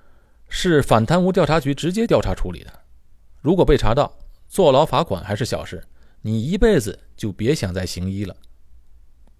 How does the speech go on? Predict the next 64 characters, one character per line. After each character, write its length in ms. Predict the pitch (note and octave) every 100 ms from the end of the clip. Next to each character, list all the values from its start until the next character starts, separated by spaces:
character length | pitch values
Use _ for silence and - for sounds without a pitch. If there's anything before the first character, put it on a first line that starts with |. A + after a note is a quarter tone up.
| _ _ - - - - - - - - - - - - - - - -
新 240 | - G3+
加 180 | G3+ G3+
坡 160 | F#3+ G3+
的 140 | A#2+
医 180 | D#3 G3
疗 160 | G#2+
水 200 | G#2+ F2
平 180 | D#2+ F2
啊， 180 | F2+ F2+ - - - -
全 240 | - -
世 140 | C#3 C3
界 120 | B2
排 160 | - G#2+
名 140 | A2
第 140 | B2
六， 160 | C#3 C#3+ - _ - - _ - _ - _ _ - -
而 180 | A#2 C3
新 180 | F3+
加 140 | F3+ F3
坡 220 | - F3+
呢， 200 | A#2 F2
也 160 | F2+ A#2+
想 180 | A2+
把 120 | A2 F2
这 100 | G#2
里 140 | F#2+
打 160 | F#2 F#2
造 140 | F#2+
成 160 | - G2
一 60 |
个 220 | G2 G2 G2
区 360 | - E3+ F3
域 120 | D3
的 220 | G#2 - - -
医 140 | C3+
疗 140 | A#2+ A#2+
中 160 | C#3+
心， 180 | C#3+ D3+ - - - - - - -
所 220 | - D#3+
以 60 | E3
你 100 | G#2
到 120 | B2
私 260 | - - G3
立 160 | E3+
医 100 | -
院 180 | C3+ B2+
去 200 | - F#2+
啊， 140 | - - - - -
能 160 | C3+
看 120 | E3 D3+
到 80 |
很 300 | A#2 - -
多 180 | E3+ E3+
周 160 | - C3
边 220 | B2 A#2
国 160 | G2+ F#2+
家 140 | F#2+
的 100 | F2
人 200 | E2 F2
来 100 | E2+
这 100 | G2+
里 100 | D#2+
看 220 | - F2
病， 140 | F2+